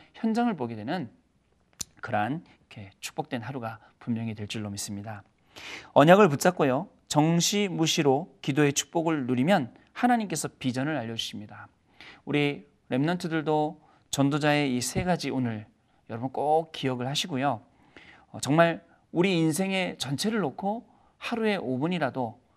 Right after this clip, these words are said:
아침, 점심, 저녁 일 분, 이 분이라도 정말 오늘 나에게 주시는 말씀과 오늘 내가 해야 될 기도와 오늘 나의 전도는 무엇일까? 이런 고민할 시간이 없다면 참 그것은 아니라고 생각을 합니다.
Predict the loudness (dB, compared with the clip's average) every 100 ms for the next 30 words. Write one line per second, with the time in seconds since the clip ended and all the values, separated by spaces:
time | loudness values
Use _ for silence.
0 | _ -10 -8 -4 -2 -2 -2 -6 -6 -8
1 | -10 _ _ _ -8 -4 0 0 0 -2
2 | -4 -6 -10 -12 -14 _ _ _ -8 -4
3 | -4 -6 -16 _ _ _ 2 4 4 2
4 | 0 -4 -6 -4 -4 -4 -6 -6 -6 -4
5 | -6 -10 _ _ _ _ _ 0 4 4
6 | 4 2 0 -2 -6 -8 -10 -8 -8 -10
7 | -14 _ _ _ _ 0 2 4 4 2
8 | 0 -2 -2 -4 -6 -8 -12 -14 -18 -18
9 | -20 _ _ _ _ -2 -2 8 8 10
10 | 6 4 -2 -4 -8 -8 -4 -4 -6 -14
11 | -20 -20 -12 -4 -2 -2 -4 -2 -2 0
12 | -2 -2 -4 -8 -10 -12 -16 -18 -20